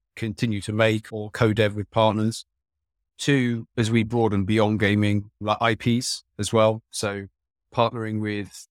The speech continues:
cool entertainment companies, sports brands, as you start to see this evolution of,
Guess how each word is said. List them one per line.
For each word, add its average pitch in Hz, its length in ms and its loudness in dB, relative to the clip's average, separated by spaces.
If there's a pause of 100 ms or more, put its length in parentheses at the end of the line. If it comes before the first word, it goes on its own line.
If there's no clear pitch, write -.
(140)
cool 110 280 2
entertainment 113 520 0
companies, 110 440 -2
sports 110 380 -6
brands, 107 720 0 (400)
as 110 240 0
you 107 100 0
start 104 300 0
to - 80 -10
see - 160 -4
this 107 180 -4
evolution 107 580 0
of, 104 200 -4